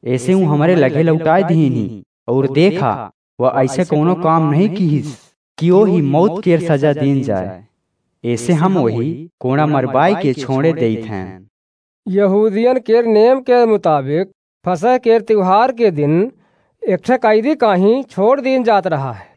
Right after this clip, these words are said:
Speaker 2: ऐसे पिलातुस राजा त्योहार के दिन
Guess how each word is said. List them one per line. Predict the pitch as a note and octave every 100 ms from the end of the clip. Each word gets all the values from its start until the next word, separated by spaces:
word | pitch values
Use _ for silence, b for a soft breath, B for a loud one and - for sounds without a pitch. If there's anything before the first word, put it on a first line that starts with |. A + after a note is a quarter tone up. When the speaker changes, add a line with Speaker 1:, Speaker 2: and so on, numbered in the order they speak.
| _ _ _ _ _ _ _
Speaker 2:
ऐसे | G3+ B3 A3+ F3+ F#3 B3+ D#4 _ -
पिलातुस | F#3+ G#3+ A#3 D4 C#4
राजा | A#3 G3+ G#3
त्योहार | A3 A3 F#3+ F#3 A#3 C#4
के | A#3+ F#3
दिन | D3 D3+ G#3